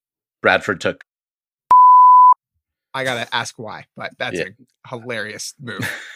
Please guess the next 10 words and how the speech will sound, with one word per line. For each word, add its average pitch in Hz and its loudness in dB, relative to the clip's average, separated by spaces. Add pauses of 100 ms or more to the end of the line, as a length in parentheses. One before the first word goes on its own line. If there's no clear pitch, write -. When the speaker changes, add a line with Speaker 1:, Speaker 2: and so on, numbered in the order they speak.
(140)
Speaker 2:
What 160 -2
is 131 -6
Zach? 139 -4
<laughs> - -20 (1300)
Speaker 1:
Uh, 107 2
Hannah 131 -2
Kaiser 104 -2
took 85 -12
G-Man 90 -4
Choi. 92 -4